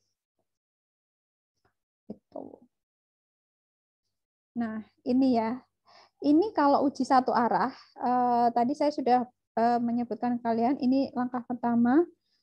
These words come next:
ini langkah kedua, ini langkah ketiga, ini langkah keempat. Nah, ini yang dimaksud satu arah. Kalau tadi dua arah kan ada di sini nih.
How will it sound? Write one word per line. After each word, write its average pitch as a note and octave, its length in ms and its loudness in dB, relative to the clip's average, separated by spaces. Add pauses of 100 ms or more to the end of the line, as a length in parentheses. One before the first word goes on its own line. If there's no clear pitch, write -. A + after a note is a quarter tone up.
(240)
ini C4 240 4
langkah B3+ 400 0
kedua, B3 560 0 (480)
ini C4 320 2
langkah B3 540 2
ketiga, B3 640 0 (140)
ini B3+ 240 0
langkah B3 400 0
keempat. A#3 480 -6 (480)
Nah, A3 160 0 (840)
ini G4+ 180 2
yang G4+ 80 2
dimaksud E4 320 6
satu D4 160 2
arah. A#3+ 240 4
Kalau C4 160 4
tadi D#4 160 6
dua C#4 240 4
arah C4 160 2
kan F#4+ 160 -2
ada D4+ 80 0
di C4 80 2
sini B3+ 320 2
nih. A3+ 160 2